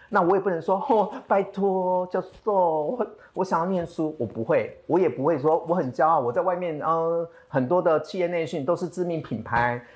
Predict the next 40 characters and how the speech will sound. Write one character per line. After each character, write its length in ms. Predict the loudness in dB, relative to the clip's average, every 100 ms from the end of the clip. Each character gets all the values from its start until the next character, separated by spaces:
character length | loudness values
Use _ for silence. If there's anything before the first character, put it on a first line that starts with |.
| -6
我 100 | -4
比 180 | 0 0
你 140 | 2
还 160 | 2 4
有， 80 | 4
我 140 | 4
也 60 | 2
不 120 | 0
可 180 | -2 -4
能 160 | -4
这 80 | -4
样 160 | -4 -4
子 80 | -8
讲。 240 | -14 -16 -16 -20 -14
所 160 | 0 2
以 80 |
我 240 | 2 2 2
一 40 |
定 120 | 2
要 140 | 2 2
有 160 | 0
一 60 | -4
套 220 | 0 2
说 240 | 2 0 0
辞， 560 | -4 -14 -12 -10 -10 -12
可 140 | -2
以 320 | 0 0 -4 -12 _ _ _ _ _ _
凸 180 | 0 0
显 220 | 0 -2
出 420 | -2 -2 -2 -4 -12 _ _ _ _ _ -4
我 120 | 0
的 160 | 2 2
内 280 | 2 2 2
敛、 280 | 0 0 -4 -20 _
我 140 | -2 -2
的 100 | -2
专 380 | 0 0 0 -2
业， 200 | -4 -6 -14 _ -20 0
而 140 | 2
且 460 | 2 0 -2 -2